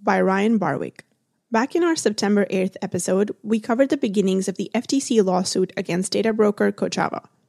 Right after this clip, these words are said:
Barwick is reporting on the story again, and spoiler alert, Kochava is still not backing down.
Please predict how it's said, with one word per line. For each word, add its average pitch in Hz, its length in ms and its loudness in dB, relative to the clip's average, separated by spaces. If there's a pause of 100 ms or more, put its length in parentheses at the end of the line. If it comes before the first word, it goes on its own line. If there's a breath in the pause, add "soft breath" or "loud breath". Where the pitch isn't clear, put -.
(180)
Barwick 220 420 0
is 233 140 2
reporting 202 340 2
on 202 60 2
the 190 80 0
story 190 280 0
again, 226 360 2
and 196 180 -2
spoiler 185 400 0
alert, 294 380 2 (280)
Kochava 208 420 2
is 202 60 -2
still 262 380 2
not 190 240 -2
backing 165 340 -4
down. 175 380 -2